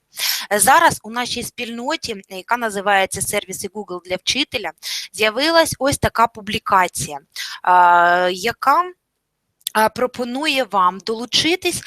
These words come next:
е, до збирання валізи. Валізу ми збираємо, е, і з наших, е, якихось, е, знань, умінь,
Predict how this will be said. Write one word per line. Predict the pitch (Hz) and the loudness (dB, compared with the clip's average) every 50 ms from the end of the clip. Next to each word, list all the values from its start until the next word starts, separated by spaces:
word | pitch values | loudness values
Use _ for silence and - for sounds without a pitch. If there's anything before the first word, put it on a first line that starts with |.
| - - - - - - | -8 -8 -8 -6 0 2
е, | - 202 202 196 | 4 4 4 4
до | 190 - 269 302 330 330 294 | 2 0 0 2 2 2 0
збирання | - - 196 233 220 214 220 240 247 254 247 233 226 - - 196 - | -2 -4 -6 -2 0 2 2 2 2 0 0 -2 -2 -2 -2 -4 -2
валізи. | 190 202 202 202 208 208 208 208 190 165 165 160 151 - - - - - - | 0 0 0 0 -2 -2 -2 -2 -2 0 0 -2 -2 -4 -6 -8 -10 -8 -6
Валізу | - 175 202 220 247 330 392 370 - 294 | 0 2 4 4 6 6 4 4 2 0
ми | 254 254 262 | 0 2 2
збираємо, | - 196 185 220 226 233 247 285 302 294 285 262 254 247 247 254 247 - - - - - - | 2 2 4 4 6 6 8 8 6 6 4 2 0 -4 -4 -6 -8 -10 -10 -10 -8 -2 2
е, | 190 190 190 190 196 - | 4 6 6 6 4 2
і | 233 240 262 - - | 0 0 0 0 0
з | - 175 202 | -2 -4 0
наших, | 220 233 240 240 233 - - 226 220 - - - - | 2 4 4 4 4 4 2 2 0 0 -2 0 0
е, | 202 190 190 185 185 185 185 | 2 4 4 4 4 4 2
якихось, | 185 175 220 208 - - 254 240 - - 226 - - - - - - - - - | 2 0 -2 -2 -2 -2 -4 -2 -2 -4 -4 -4 -6 -8 -10 -14 -14 -12 -6 -2
е, | 190 185 180 180 180 - | -2 0 0 0 -2 -2
знань, | - 208 180 - 220 220 214 208 196 190 185 185 - _ | -2 -2 -2 0 2 4 4 6 6 4 2 -2 -10 _
умінь, | - 262 269 254 247 233 226 220 208 202 190 180 | -6 -6 -4 -4 -4 -4 -4 -4 -6 -6 -8 -10